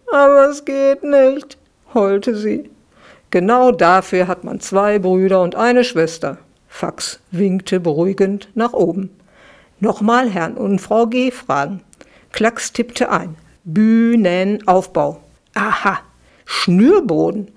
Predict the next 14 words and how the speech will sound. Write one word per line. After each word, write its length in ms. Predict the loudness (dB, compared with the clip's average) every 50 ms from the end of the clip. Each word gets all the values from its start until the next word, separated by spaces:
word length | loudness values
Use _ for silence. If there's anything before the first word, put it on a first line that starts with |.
| _ _ -20 -20 _ -10
Raum 540 | -8 -6 -4 -2 0 2 2 2 2 0 -2
über 200 | 0 0 0 2
der 160 | 2 0 0
Bühne, 480 | 0 -2 -6 -4 -2 0 0 0 0 -2 -4 -14 -20 -14 _ -2
wo 160 | 0 0 0
Seile 420 | -2 -2 -4 -4 -4 -2 -2 0
befestigt 640 | 0 -2 -2 0 -2 -2 -2 -4 -6 -8 -8 -8 -6
sind, 320 | -4 -4 -2 -2 -4 -8 -12 -18 -20 -10 -4
die 140 | -4 -2 -2
herabgelassen 840 | -2 -4 -6 -8 -10 -10 -6 -2 -2 -2 0 -2 -4 -2 -2 -2 -2
und 200 | 0 0 -2 -2
hinaufgezogen 840 | 0 0 0 0 0 -2 -4 -6 -4 -2 0 0 0 0 0 -2
werden 300 | -2 -2 -2 -2 -4 -2
können. 360 | 0 0 0 0 -2 -8 -10